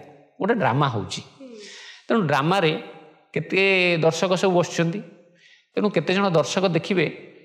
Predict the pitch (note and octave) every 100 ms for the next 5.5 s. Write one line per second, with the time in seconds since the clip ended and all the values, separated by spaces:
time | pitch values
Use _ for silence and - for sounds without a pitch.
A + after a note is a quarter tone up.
0 | _ - F#3 F#3 E3+ C3+ C3 C#3+ F3 F#3+
1 | F3+ - - - - _ _ _ - -
2 | _ _ _ - D3 D#3 - A2+ C#3 D#3+
3 | D#3 D3+ - D#3+ F3+ D#3 A#2 A#2 - G2+
4 | - - - _ _ - C3 B2 C#3+ B2+
5 | A2+ A2 F#2 F#2+ -